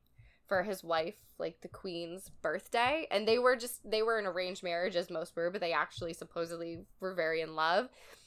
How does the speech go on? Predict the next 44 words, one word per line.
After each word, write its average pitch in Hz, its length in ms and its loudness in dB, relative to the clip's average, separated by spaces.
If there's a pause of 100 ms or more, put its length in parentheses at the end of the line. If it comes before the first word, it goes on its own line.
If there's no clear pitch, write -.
(140)
And 208 140 0
there 214 120 4
are 220 60 8
all 214 240 10
these 254 220 -2
cute 202 420 -6
little 175 840 2
carvings 185 600 0
in 202 140 -4
it, 214 260 -4
and 180 380 -6
many 175 200 -2
of 196 80 -6
them 180 160 -2
are 170 100 0
woodland 160 400 -4
creatures. 214 600 -4 (520)
And 190 120 -2
he 190 200 -8 (260)
brought 208 280 10
her 226 140 2
out 185 240 4
to - 160 -8
it 175 280 0 (380)
after 262 260 8
having 262 320 2
people 269 280 0
make 196 280 0
it 180 200 4
all 196 160 8
night 185 240 2
long 175 420 2
just - 220 -4
to 202 80 -6
surprise 180 440 4
her 170 100 2
on 165 80 2
her 190 100 -2
birthday, 156 400 -2
which 180 200 -6
is 185 140 -8
just 180 180 -10
really 156 400 -8
cool. - 380 -4